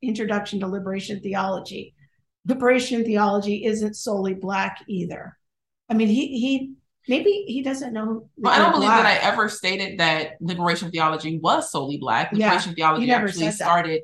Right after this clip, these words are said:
Speaker 2: in South America, so no, it's not solely Black. Um,
Speaker 1: But you are
Speaker 2: and
Speaker 1: saying that Cone is linked to
Speaker 2: Cone
Speaker 1: Marxism.
Speaker 2: is linked to,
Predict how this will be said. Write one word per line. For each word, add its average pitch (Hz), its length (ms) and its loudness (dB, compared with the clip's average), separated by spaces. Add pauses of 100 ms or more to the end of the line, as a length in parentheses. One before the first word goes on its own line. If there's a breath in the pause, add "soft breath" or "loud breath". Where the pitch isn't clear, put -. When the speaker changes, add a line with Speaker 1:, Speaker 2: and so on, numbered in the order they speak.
Speaker 2:
in 165 280 -4
South 147 300 0
America, 151 420 -2
so - 140 -12
no, 151 160 -2
it's 143 140 -8
not - 200 -2
solely 151 280 -8
Black. - 320 -4 (500 loud breath)
Um, 156 720 4 (300)
Speaker 1:
But 285 140 6
you 302 120 6
are 339 100 6
Speaker 2:
and - 80 2
Speaker 1:
saying 220 340 0
that 190 240 -4
Cone 202 280 0
is 196 140 -6
linked 208 300 -2
to 202 80 -6
Speaker 2:
Cone 269 360 6
Speaker 1:
Marxism. 294 140 2
Speaker 2:
is - 80 -6
linked 214 260 -2
to, 208 140 -4